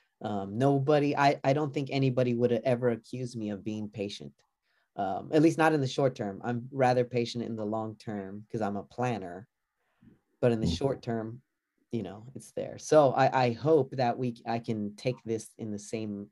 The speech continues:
Speaker 1: in the same vein, um, and just be more accepting of the things I can't control.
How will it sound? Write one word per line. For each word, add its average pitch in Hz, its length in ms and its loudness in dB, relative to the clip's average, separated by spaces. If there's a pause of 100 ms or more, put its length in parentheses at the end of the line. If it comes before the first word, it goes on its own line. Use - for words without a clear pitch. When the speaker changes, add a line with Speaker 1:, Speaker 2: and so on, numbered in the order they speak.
(180)
Speaker 1:
in 120 100 -8
the 110 100 -8
same 101 400 -8
vein, 104 480 -6 (640)
um, 104 420 -4 (120)
and 113 220 -8
just 110 360 -10
be 113 460 -8 (460)
more 117 260 -4
accepting 110 840 -6
of 104 120 -10
the 101 80 -12
things 107 300 -12
I 76 100 -10
can't - 320 -14
control. 104 640 -6